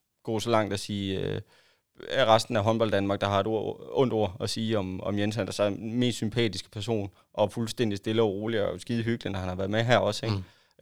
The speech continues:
Speaker 1: Øh, så der er jo ikke noget, øh, der er jo ikke noget som helst at komme efter der.
Speaker 2: Enig. Øhm, vi ender jo så med at vinde til sidst med hiv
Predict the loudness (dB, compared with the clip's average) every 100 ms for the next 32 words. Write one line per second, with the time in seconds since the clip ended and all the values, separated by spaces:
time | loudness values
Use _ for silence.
0 | 2 2 2 0 -2 4 6 6 2 2
1 | 2 2 0 -2 -4 -6 -12 _ _ _
2 | -2 0 0 -2 -4 -6 -12 _ -10 -8
3 | -6 -8 -8 -6 -2 -2 -4 -6 -6 -6
4 | -10 _ _ _ _ _ _ _ _ _
5 | _ _ _ _ _ _ _ _ _ 2
6 | 2 0 _ _ _ _ _ _ _ _
7 | _ _ -20 -20 _ _ _ _ _ -2
8 | 2 2 2 -2 -2 -4 -6 -8 -12 _
9 | _ _ _ _ 0 8 10 10 10 6
10 | 8 8 6 4 6 4 4 6 6 6
11 | 0 -8 _ -20 -20 _ 0 4 6 6
12 | 2 0 0 10 10